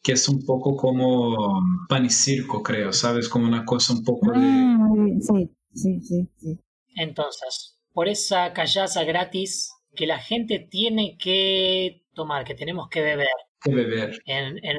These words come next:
Speaker 3: la versión en portugués parece que lo dice en tercera persona, en la versión en castellano lo dice en primera.
Speaker 1: Es que a gente quiere decir nosotros.
Speaker 3: ¿Ah, sí?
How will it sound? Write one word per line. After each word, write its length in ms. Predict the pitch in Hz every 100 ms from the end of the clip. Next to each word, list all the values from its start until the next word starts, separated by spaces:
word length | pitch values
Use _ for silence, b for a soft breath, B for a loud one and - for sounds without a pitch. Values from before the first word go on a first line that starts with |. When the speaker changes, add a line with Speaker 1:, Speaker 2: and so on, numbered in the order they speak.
| 147
Speaker 3:
la 100 | 151
versión 220 | 151 - 185
en 60 |
portugués 300 | 165 165 180
parece 260 | 175 156 147
que 60 | 147
lo 80 | 151
dice 200 | 160 156
en 120 | 135
tercera 380 | 151 - 160 160
persona, 540 | 160 - 170 180 208 165
en 60 |
la 80 | 139
versión 180 | 131 147
en 60 | 143
castellano 360 | 127 135 151
lo 100 | 139
dice 200 | 139 139
en 80 | 127
primera. 520 | 131 135 139 135 156 _ _
Speaker 1:
Es 140 | 143 -
que 180 | 151 143
a 140 | 143
gente 680 | 147 127 139 151 - 175 175 - _
quiere 220 | - 147
decir 300 | 143 - 147 135
nosotros. 720 | 120 120 113 - - - _
Speaker 3:
¿Ah, 80 | 196
sí? 260 | 180 220